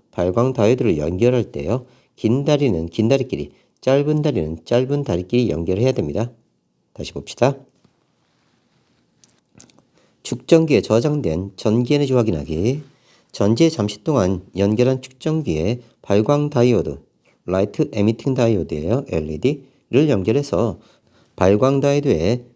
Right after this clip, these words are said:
불이 켜지는지 확인합니다. 축전기를 전지에 연결하면 전지가 한 일만큼 축전기에 전기 에너지가 저장되고요. 발광 다이오드를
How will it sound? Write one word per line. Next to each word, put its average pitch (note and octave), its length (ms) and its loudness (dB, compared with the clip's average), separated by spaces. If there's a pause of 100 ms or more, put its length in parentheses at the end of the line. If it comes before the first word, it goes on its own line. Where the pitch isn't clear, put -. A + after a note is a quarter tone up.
불이 G2+ 540 2
켜지는지 C#3 580 0
확인합니다. A#2+ 540 -4 (500)
축전기를 C3+ 800 2 (180)
전지에 A2 440 2
연결하면 F#2 580 0 (380)
전지가 B2+ 480 0
한 D3 280 -2
일만큼 G2 640 -2 (300)
축전기에 F#2+ 840 0
전기 A2+ 500 0
에너지가 G2 380 0
저장되고요. A2 920 0 (400)
발광 A#2+ 400 2
다이오드를 C3+ 500 2